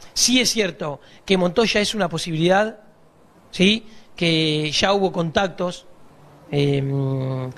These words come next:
entre las dirigencias. Yo creo que, eh, va a ser una gran posibilidad que llegue el ex hombre de Rosario Central.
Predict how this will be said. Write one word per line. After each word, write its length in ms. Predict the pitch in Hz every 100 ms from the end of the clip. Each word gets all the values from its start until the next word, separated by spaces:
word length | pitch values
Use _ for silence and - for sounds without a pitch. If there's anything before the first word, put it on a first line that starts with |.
| - -
entre 500 | 151 147 160 156 151
las 120 | 151 156
dirigencias. 680 | 156 - 220 - 214 208 143
Yo 140 | 156 170
creo 140 | 170
que, 260 | 160 160 175 - - -
eh, 260 | 147 143
va 120 | 139 160
a 20 |
ser 160 | 175
una 140 | 160 156
gran 160 | 165
posibilidad 340 | 160 151 160 160
que 100 | 147
llegue 320 | 175 170 165 - -
el 100 | 151 160
ex 120 | 165
hombre 160 | 160 156
de 60 |
Rosario 320 | 147 147 156
Central. 480 | 135 156 208 240 240